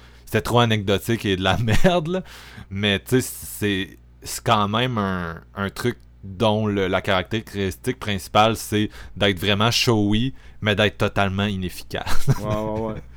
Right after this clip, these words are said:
Speaker 2: Mais c'est, euh, c'est un peu de ça qu'il parle dans la première scène à la télévision, dans le fond, hein. C'est ça, c'est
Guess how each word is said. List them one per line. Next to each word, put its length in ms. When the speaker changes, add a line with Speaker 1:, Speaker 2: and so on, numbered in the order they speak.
Speaker 2:
Mais 100
c'est, 260
euh, 200
c'est 260
un 120
peu 180
de 180
ça 180
qu'il 200
parle 420
dans 140
la 140
première 480
scène 280
à 80
la 60
télévision, 640
dans 140
le 80
fond, 340
hein. 140
C'est 180
ça, 220
c'est 840